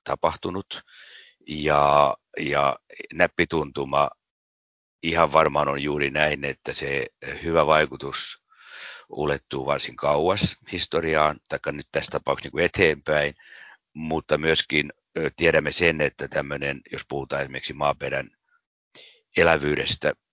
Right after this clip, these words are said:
taikka orgaanisen aineksen, ö, varannosta, joka sitten muutetaan nykyään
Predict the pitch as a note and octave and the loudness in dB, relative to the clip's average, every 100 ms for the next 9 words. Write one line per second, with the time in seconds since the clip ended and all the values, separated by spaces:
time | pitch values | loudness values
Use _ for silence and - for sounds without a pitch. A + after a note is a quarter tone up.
0 | _ C#2 C#2+ _ - C#2+ C#2+ C#2 - _ | _ -4 -4 _ -6 0 2 2 0 _
1 | _ - E2 D2+ D2+ D2 D2 D2 C#2+ C2+ | _ -2 -2 0 0 -2 0 0 0 0
2 | B1 - C#2 C2+ - _ _ _ _ C2+ | -4 -2 -4 -6 -14 _ _ _ _ -14
3 | C2+ C2 D2+ D2+ D2 C#2+ - C#2 - - | -10 0 2 4 2 -4 -6 -8 -10 -18
4 | _ - C#2 C#2+ D2+ - C#2 D2 C2+ B1+ | _ -8 -6 -6 -8 -8 -6 -4 -6 -4
5 | C#2 C2+ - - C#2 C#2+ C2 B1+ | -4 -4 -8 -18 -12 -6 -6 -6